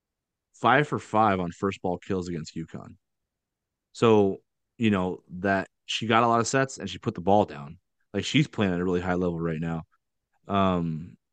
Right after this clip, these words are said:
you know, we talked about Ellie Bickelmeyer. We talked about Nora, Ava. Like, what does this offense look like to you? Oh, you also, you have an ex-, aggressive setter in Kendra Waite who can get you five or six kills on a good night and hit at four hundred to five hundred, you know, without any errors. Like, what does this offense look like to you? Does it look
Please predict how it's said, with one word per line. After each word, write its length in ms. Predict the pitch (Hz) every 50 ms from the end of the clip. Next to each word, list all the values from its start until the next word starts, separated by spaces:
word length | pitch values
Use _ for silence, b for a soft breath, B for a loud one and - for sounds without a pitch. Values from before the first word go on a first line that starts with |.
| _ _
you 80 | 107
know, 80 | 90 85
we 60 | 85
talked 200 | - 117 110 113
about 120 | 113 107
Ellie 140 | 101 101 101
Bickelmeyer. 360 | 98 98 95 90 90 87 87
We 60 | 87 87
talked 180 | - 101 90
about 160 | 95 98 90
Nora, 260 | 92 101 98 98 98 92
Ava. 360 | 76 95 95 92 85 85 85
Like, 260 | 85 92 92 90 - _ _ _ _ _ _ _ _
what 100 | - 123
does 120 | 175 180 170
this 120 | 170 143
offense 360 | 165 165 156 165 160 123 -
look 180 | - 143 151 -
like 140 | 98 85 -
to 120 | - 101
you? 60 | 107
Oh, 100 | 123 160
you 220 | 160 175 165 156 160
also, 360 | 143 156 170 175 165 - 160
you 100 | 151 156
have 100 | 147 143
an 80 | 143 135
ex-, 180 | 139 135 - -
aggressive 400 | - 123 107 123 139 - - 120
setter 260 | - - 147 151 143 131
in 120 | 123 123
Kendra 280 | - 135 127 127 127 123
Waite 320 | 135 147 151 143 117 - _ _ _ _ _ _ _ _ _ _
who 100 | 135 135
can 140 | 127 127 127
get 180 | 127 131 120 -
you 60 | 117
five 220 | - 127 120 117
or 60 | 113 110
six 220 | - - 110 -
kills 300 | - - - 113 104 104
on 120 | 110 101
a 60 | 101 98
good 180 | 98 104 101
night 320 | 101 101 101 101 101 98 87
and 80 | 98
hit 220 | 92 104 107 101 - -
at 160 | 101 - -
four 220 | - - 101 95
hundred 200 | 95 98 95 95
to 80 | 87 87
five 240 | - 107 98 95 92
hundred, 320 | 95 90 90 87 87 85 80
you 120 | - 95
know, 120 | 90 85 82
without 300 | 85 85 95 92 90 87
any 200 | 87 87 85 85
errors. 400 | 87 87 85 85 85 85 - -
Like, 180 | 87 87 82 - _ _ _ _ _ _ _ _ _ _ _ _ _
what 120 | - 120
does 100 | 143 147
this 120 | 151 151 139
offense 340 | 156 147 135 147 143 135 -
look 140 | 160 -
like 160 | - 117 95 -
to 100 | - 95
you? 80 | 90
Does 340 | 85 90 90 92 107 110 113
it 60 | 107
look 280 | 95 98 104 113 127